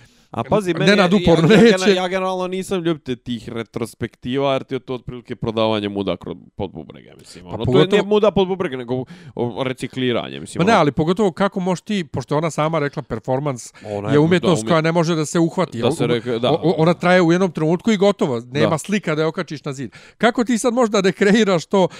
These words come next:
Speaker 2: Eto, imaju neko dvoje golih ljudi koji stoje spra-, jedno spram drugog,
Speaker 1: Ja,
Speaker 2: a to je bila
Speaker 1: neka-
Speaker 2: ona i još neko.
Speaker 1: Znaš kako, ovaj, ja,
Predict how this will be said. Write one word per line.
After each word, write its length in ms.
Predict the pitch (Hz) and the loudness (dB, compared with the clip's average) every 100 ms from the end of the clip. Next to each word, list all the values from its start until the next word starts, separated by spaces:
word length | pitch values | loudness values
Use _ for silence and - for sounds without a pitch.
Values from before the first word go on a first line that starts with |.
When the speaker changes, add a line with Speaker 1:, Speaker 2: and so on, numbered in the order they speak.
| - | -2
Speaker 2:
Eto, 220 | 160 - | 0 0
imaju 180 | 170 170 | 0 0
neko 220 | 160 156 | -2 -2
dvoje 220 | 135 156 | 2 2
golih 280 | 131 143 139 | 4 2 2
ljudi 240 | 127 135 127 | -2 -4 -4
koji 160 | 113 | -6
stoje 240 | - 123 117 | -4 -4 -4
spra-, 280 | - 120 120 | -8 -10 -6
jedno 220 | 127 131 | -6 -6
spram 220 | - 110 | -10 -4
drugog, 180 | 135 160 | 0 0
Speaker 1:
Ja, 100 | 151 | 0
Speaker 2:
a 40 | |
to 120 | - | 0
je 80 | - | 0
bila 140 | 170 160 | 2 2
Speaker 1:
neka- 80 | |
Speaker 2:
ona 160 | 147 156 | 0 -2
i 40 | |
još 220 | 139 131 - | -2 -4 -6
neko. 240 | 110 _ _ - | -12 _ _ -10
Speaker 1:
Znaš 180 | 160 | -6
kako, 300 | - 156 - | -2 -2 -2
ovaj, 340 | 113 123 123 127 | -2 0 -2 -2
ja, 300 | 123 143 165 | -4 -2 -4